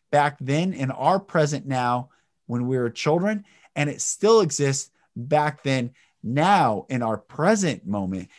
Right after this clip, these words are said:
So we can go back and still be in the unconditional and infinite love of God and rescue that child in the memories that we carry as we are now,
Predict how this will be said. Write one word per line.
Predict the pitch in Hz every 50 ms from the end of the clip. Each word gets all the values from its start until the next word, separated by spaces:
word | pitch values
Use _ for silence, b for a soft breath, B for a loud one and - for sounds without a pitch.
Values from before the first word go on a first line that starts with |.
| b b
So | - - 147
we | 139 147 196 226
can | 220 226 208 185
go | 156 165 147
back | 127 113 - 147 160 185 180 160 143 -
and | 135 120
still | - - - 175 185 175
be | 151 160 160
in | 156 147
the | 135 -
unconditional | - 135 147 147 - 143 139 139 135 - 143 131
and | 127 123
infinite | 127 123 - 131 131 110 113
love | 127 120 117
of | 117 110
God | 113 120 117 123 113
and | 104 101
rescue | 120 135 139 139 - 147 139
that | 123 120 117 120 -
child | - - 139 123 117 113 110 107
in | 110 104
the | 107
memories | 107 117 135 147 147 127 107 98 92 92 - - - _ _ _ _ _ _ _
that | - 107
we | 113 120 113
carry | - - - 180 170 156 131 107 98 98 - _ _ _ _ _ _ _ _ _ _ _ _ _ _ _ _ _ _ _ _
as | 120 120 113 117
we | 113 113
are | 107 104 104
now, | 107 120 131 147 165 180 170 -